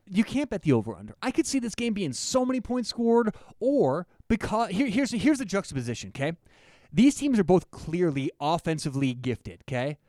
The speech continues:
Both offensive, uh, minded head coaches. They're probably gonna get their points more times than not, okay? It's about the defense. So we can expect points,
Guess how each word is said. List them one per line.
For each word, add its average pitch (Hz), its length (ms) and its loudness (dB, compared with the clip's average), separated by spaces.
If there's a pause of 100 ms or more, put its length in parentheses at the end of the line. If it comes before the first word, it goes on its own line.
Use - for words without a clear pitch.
(220)
Both 180 460 8
offensive, 170 640 -2
uh, 135 400 4
minded 156 400 0
head 151 180 -6
coaches. 120 560 0 (240)
They're 262 200 2
probably 180 1300 -2
gonna 180 180 4
get 165 180 0
their 170 140 0
points 156 420 -2
more 139 220 2
times 135 440 -8
than 104 200 -4
not, 104 240 -6 (120)
okay? 131 420 -2 (300)
It's 208 140 -6
about 240 280 -2
the 180 80 0
defense. 147 540 -8
So - 260 2
we 220 220 2
can 320 160 -4
expect - 360 -4
points, 226 320 -4